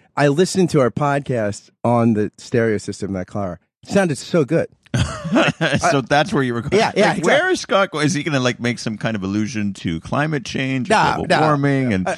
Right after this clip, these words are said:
Speaker 1: uh,
Speaker 2: why we should all be driving hybrids? Like, <laughs> no, it's like, dude, you should listen to our podcast in my new car.
Speaker 1: Oh, it's awesome. It sounds so good. Oh, no, there's no climate change because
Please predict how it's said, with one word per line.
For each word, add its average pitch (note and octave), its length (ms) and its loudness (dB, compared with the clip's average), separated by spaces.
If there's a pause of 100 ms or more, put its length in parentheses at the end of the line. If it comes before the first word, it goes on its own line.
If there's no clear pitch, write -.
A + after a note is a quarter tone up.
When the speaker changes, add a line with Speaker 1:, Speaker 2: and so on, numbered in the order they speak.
Speaker 1:
uh, - 160 -10
Speaker 2:
why G#2+ 160 2
we G#2+ 80 2
should G#2+ 140 -4
all G#2 100 4
be F#2+ 80 0
driving F#2+ 300 0
hybrids? A#2 380 0
Like, A2 120 -2 (120)
<laughs> E3+ 100 0
no, G#2 320 -4 (160)
it's D3 160 -6
like, F#2+ 220 -8
dude, F#2+ 340 0
you G#2+ 180 2
should G#2 200 0
listen G#2+ 380 0
to G2+ 120 0
our F#2 100 2
podcast E2+ 580 -4
in D#2+ 60 -6
my D#2 140 -4
new E2 180 -2
car. - 380 -2
Speaker 1:
Oh, G3 160 4
it's C3 180 -6
awesome. D3+ 460 0
It A#2+ 100 -4
sounds C#3+ 260 0
so B2 200 0
good. - 160 -6
Oh, F3+ 140 2
no, D3+ 160 2
there's G#3 180 2
no D#3 100 2
climate A#2 340 -2
change A2 200 -6
because C3+ 340 -2